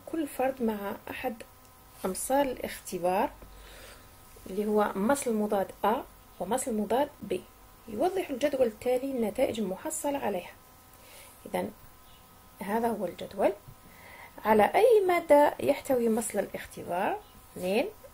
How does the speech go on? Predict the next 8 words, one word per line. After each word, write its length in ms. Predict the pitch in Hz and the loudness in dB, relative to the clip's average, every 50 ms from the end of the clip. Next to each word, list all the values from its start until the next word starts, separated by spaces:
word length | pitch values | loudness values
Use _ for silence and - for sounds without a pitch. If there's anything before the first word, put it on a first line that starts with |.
| - | -12
فسر 480 | - - 359 427 427 - - - 330 285 | -2 2 2 2 4 2 2 4 4 4
عملية 480 | 240 208 208 202 196 190 190 185 180 - - - | 4 2 0 0 0 0 -2 -4 -6 -8 -10 -18
التراص 600 | - - 170 175 - 180 185 214 320 403 - - - - - - - - | -16 -16 -16 -12 -8 -4 -2 0 0 -2 -4 -8 -14 -16 -20 -20 -18 -14
وحدد 480 | - - - - 339 359 359 339 - 247 | -10 -8 -4 -2 -2 0 0 2 2 2
العناصر 520 | 233 190 196 208 226 294 339 - - 294 | 2 2 2 2 0 0 0 -2 -2 -4
المسؤولة 500 | 277 240 233 226 - - - 349 330 285 | -2 -2 -4 -4 -4 -4 -2 0 0 0
عنها. 240 | - 190 202 214 - - - - - - - - - - - - - - - - - | 0 -2 -4 -6 -10 -16 -20 -20 -20 -20 -20 -20 -20 -20 -20 -20 -20 -20 -20 -10 -4
ثلاثة، 360 | - 170 170 - 240 302 359 | -2 -2 0 0 0 -2 -2